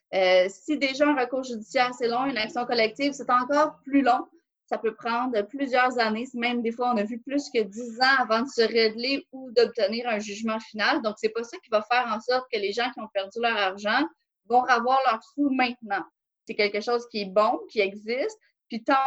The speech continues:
mieux qu'il y ait des avocats qui aient pris ces dossiers-là, mais pour le moment, ça n'a pas de résultat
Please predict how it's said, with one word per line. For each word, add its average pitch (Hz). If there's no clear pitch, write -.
mieux 262
qu'il 311
y 240
ait 220
des 214
avocats 208
qui 247
aient 214
pris -
ces 226
dossiers-là, 208
mais 226
pour 226
le 233
moment, 226
ça 214
n'a -
pas 285
de 247
résultat 226